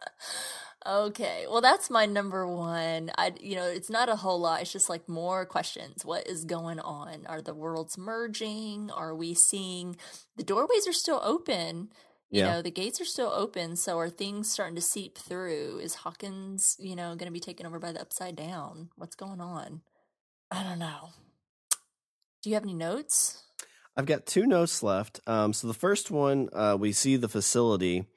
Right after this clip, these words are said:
Speaker 2: and it looks like they're really intense, like, researching the Upside Down, 'cause you see one of the guys go in, he changes some kind of battery pack,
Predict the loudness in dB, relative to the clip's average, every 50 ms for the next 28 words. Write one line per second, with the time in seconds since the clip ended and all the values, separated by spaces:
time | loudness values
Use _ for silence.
0 | _ _ _ _ _ _ _ 2 4 6 6 6 6 6 4 4 4 4 4 4
1 | 4 4 4 4 4 2 0 2 4 6 6 8 6 6 4 2 2 2 2 2
2 | 2 2 2 2 0 0 -2 0 2 2 4 4 4 4 4 2 2 2 2 4
3 | 4 4 4 2 2 2 2 2 2 2 2 2 0 -2 -2 -4 -4 -2 0 0
4 | 2 2 4 4 4 4 2 2 4 2 2 2 2 0 0 2 4 4 6 4
5 | 4 4 2 0 0 -2 0 4 4 6 6 6 4 4 2 4 4 4 2 2
6 | 4 4 4 6 6 6 4 4 2 4 4 4 4 4 2 -2 -8 -20